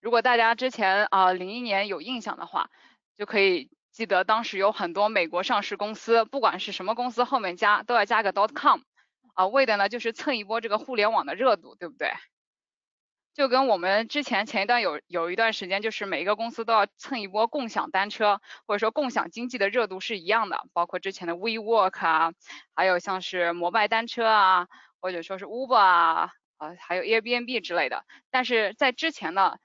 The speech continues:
像是那些后面标注dot com的公司啊，他们其实并没有进入互联网，而只是呢把自己的名字改了而已。所以这就制造了很多的经济泡沫。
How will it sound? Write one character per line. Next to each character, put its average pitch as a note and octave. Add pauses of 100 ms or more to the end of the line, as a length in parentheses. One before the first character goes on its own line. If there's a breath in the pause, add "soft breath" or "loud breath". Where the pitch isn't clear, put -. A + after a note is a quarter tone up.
(220)
像 C4
是 B3
那 B3
些 B3
后 C#4
面 A3+
标 C#4
注 C4+
dot B3+
com C#4
的 F#3
公 G#3
司 -
啊， - (240 loud breath)
他 C#4
们 C4+
其 A#3
实 D4
并 C4+
没 F3+
有 G2+
进 A3
入 F#3
互 F#3
联 E3+
网， -
而 A3+
只 E3
是 -
呢 G3
把 D#3
自 B3
己 A3+
的 F3
名 E3+
字 C4
改 A#3+
了 G2
而 F#2+
已。 - (300)
所 C#4+
以 C#4
这 D4
就 D4+
制 D#4+
造 B3+
了 A3+
很 E3+
多 A#3+
的 G3+
经 C4+
济 B3
泡 C4
沫。 B3+